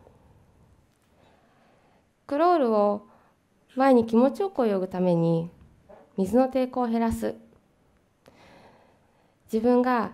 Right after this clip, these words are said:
異物ではなくて、水に溶け込んでみる。すると、前に進むために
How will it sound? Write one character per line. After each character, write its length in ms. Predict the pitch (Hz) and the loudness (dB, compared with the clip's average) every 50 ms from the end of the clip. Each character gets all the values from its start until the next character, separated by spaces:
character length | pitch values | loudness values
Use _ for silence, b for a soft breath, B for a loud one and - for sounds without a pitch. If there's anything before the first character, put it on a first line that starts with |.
| - - - | -14 -12 -8
異 80 | 214 | -6
物 280 | 214 214 247 247 285 294 | -4 -4 -4 -4 -4 -4
で 100 | 294 339 | -2 0
は 140 | 339 302 254 | 0 2 2
な 120 | 226 220 226 | 2 0 -2
く 100 | 226 - | -4 -6
て、 380 | - 190 202 196 185 190 - - _ _ _ _ _ _ _ _ _ _ _ _ - | -4 -2 -2 -2 -2 -4 -8 -14 _ _ _ _ _ _ _ _ _ _ _ _ 0
水 220 | 214 226 247 277 | 0 0 2 4
に 240 | 302 302 302 302 302 - - - - | 4 4 2 0 -2 -6 -14 -14 -8
溶 80 | 233 | -4
け 80 | 226 294 | -2 -2
込 200 | 302 - 415 427 | 0 0 2 2
ん 40 | 330 | 2
で 100 | 240 180 | 2 2
み 120 | 165 160 | 0 -2
る。 100 | 165 - - - b b b b b b b b b b b b b b b b b b b b _ _ _ _ _ _ _ _ _ _ _ _ _ _ _ _ _ _ _ _ B B B B B B B | -6 -8 -14 -20 b b b b b b b b b b b b b b b b b b b b _ _ _ _ _ _ _ _ _ _ _ _ _ _ _ _ _ _ _ _ B B B B B B B
す 120 | - - 294 | -14 -10 -8
る 140 | 320 330 | -8 -6
と、 400 | 330 - 359 349 277 202 - - - _ _ _ _ b b b b b b b b b b b b b b b b b b b b b _ _ _ _ _ _ _ _ _ - | -4 -2 -2 -2 -2 -2 -6 -10 -18 _ _ _ _ b b b b b b b b b b b b b b b b b b b b b _ _ _ _ _ _ _ _ _ -4
前 220 | 285 320 359 370 | -2 0 2 2
に 100 | 320 262 | 2 2
進 260 | - - - 220 214 | 0 -4 -2 0 0
む 120 | 214 220 226 | 0 0 0
た 100 | 226 226 | 0 2
め 160 | 233 233 220 | 2 4 4
に 400 | 196 196 196 196 180 165 170 | 4 4 4 2 2 0 -4